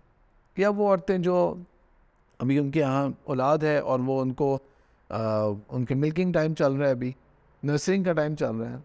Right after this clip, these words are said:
तो ये वैलिड रीजंस हैं मल्टीपल। बीमार हुआ है कोई बंदा, खास, खास तौर पे दवाइयों का उसका कोई मसला है, तो वो ये वैलिड रीजंस हैं। नोइंगली के पहले और तरह के एकदम से फतवे आया करते थे, लेकिन इस वक्त एक तरह का मुत्तफ़िक है बात ये वाली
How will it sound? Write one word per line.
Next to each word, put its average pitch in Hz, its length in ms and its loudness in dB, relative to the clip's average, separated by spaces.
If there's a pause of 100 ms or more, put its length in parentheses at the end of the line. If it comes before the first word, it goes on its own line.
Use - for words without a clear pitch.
तो 185 140 0
ये 226 180 2
वैलिड 180 380 2
रीजंस 165 360 -4
हैं 180 80 0
मल्टीपल। 139 500 0
बीमार 143 400 4
हुआ 147 220 2
है 139 80 2
कोई 139 160 0
बंदा, 120 320 2 (560)
खास, 151 320 4 (200)
खास 151 200 4
तौर 156 140 2
पे 160 140 0
दवाइयों 147 420 0
का 175 140 4
उसका 160 220 0
कोई 151 320 0 (140)
मसला 139 340 0
है, 120 220 0 (560)
तो 151 80 0
वो 190 200 2
ये 214 160 2
वैलिड 160 380 2
रीजंस 104 360 -6
हैं। 214 120 -8 (840)
नोइंगली 190 680 2
के 185 380 -2 (360)
पहले 185 320 2
और 160 300 0
तरह 180 260 -2
के 175 180 2
एकदम 147 260 0
से 175 140 -2
फतवे 156 320 0
आया 135 200 2
करते 165 320 0
थे, 175 200 -2
लेकिन 165 300 0
इस 160 180 -4
वक्त 175 140 0
एक 185 200 0
तरह 180 220 4
का 170 140 2
मुत्तफ़िक 165 520 -2
है 170 100 2
बात 127 280 0
ये 143 100 0
वाली 135 300 0